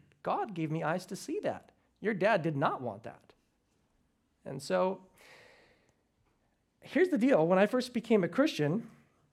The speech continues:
I was just absolutely floored that God would save me. Like I said, I wasn't seeking God. The Lord sought me. And when I became a Christian, I wanted to share this message,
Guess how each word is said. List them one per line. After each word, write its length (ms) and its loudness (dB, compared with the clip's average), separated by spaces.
I 120 4
was 200 -2
just 300 -6
absolutely 1160 0
floored 420 0
that 160 -4
God 220 -2
would 120 -8
save 260 -6
me. 180 -12
Like 120 -18
I 20 -18
said, 180 -2
I 60 4
wasn't 340 -4
seeking 400 -8
God. 240 -2
The 80 -12
Lord 200 -6
sought 280 0
me. 180 -8
And 140 2
when 80 6
I 60 6
became 280 4
a 60 2
Christian, 460 0
I 120 4
wanted 280 2
to 60 -4
share 260 -2
this 320 -4
message, 720 -2